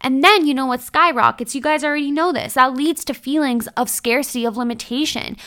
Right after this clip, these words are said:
which leads to more things of you attracting scarcity and limitation.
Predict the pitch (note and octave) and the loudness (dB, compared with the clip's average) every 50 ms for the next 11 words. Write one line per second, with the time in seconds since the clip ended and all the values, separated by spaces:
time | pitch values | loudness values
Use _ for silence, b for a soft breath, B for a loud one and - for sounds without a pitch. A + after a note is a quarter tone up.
0 | B B - C4 - - B3+ B3 C4 D#4+ E4 E4 B3+ - - - C#4+ A#3+ A#3+ B3 | B B -6 -6 -4 -4 -2 0 2 2 2 2 0 -2 -4 -2 0 2 2 2
1 | C4+ C#4 D4 D4 C#4+ - C#4+ C#4 C#4 B3 C4 A#3 G#3+ A3+ B3+ C4 B3 B3 - - | 4 4 2 2 0 -2 -2 -2 0 0 0 -2 -2 -2 0 0 0 -2 -2 0
2 | - B3+ C#4 D#4+ D#4 - C4+ A3+ A3+ A3+ - - A#3 A#3 A#3+ A#3 - A#3+ A#3 A3 | 4 4 4 4 2 0 -4 -4 -4 -4 -6 -6 -4 -4 -4 -4 -4 -4 -2 -2
3 | A3 A3 A3 G#3 G#3 G#3 - G#3+ G#3+ G#3 - - - - A#3 | -2 -2 -2 -2 -4 -6 -8 -8 -6 -6 -6 -8 -10 -10 -12